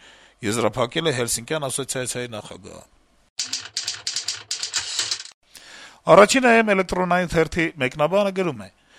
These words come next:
«Եթե Ռոբերտ Քոչարյանի նախագահության տարիներին Սփյուռքը դիտվում էր որպես զբոսաշրջային հումք, այդուհանդերձ որպես նպատակային հասցեատեր հանդես էր գալիս Հայաստանը։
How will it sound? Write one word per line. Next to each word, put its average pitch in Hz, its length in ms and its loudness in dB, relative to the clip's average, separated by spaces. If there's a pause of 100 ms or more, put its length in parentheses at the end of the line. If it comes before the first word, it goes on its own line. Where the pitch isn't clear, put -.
(280)
«Եթե 240 240 8
Ռոբերտ 233 320 8
Քոչարյանի 190 480 4
նախագահության 160 720 4
տարիներին 147 560 4
Սփյուռքը 147 400 -2
դիտվում 135 400 -4
էր 127 80 -4
որպես 123 320 -2
զբոսաշրջային 123 920 -2
հումք, 202 240 -2 (720)
այդուհանդերձ 180 680 8
որպես 143 340 0
նպատակային 160 640 0
հասցեատեր 160 560 0
հանդես 156 260 -2
էր 143 140 -4
գալիս 151 260 -2
Հայաստանը։ 143 520 -4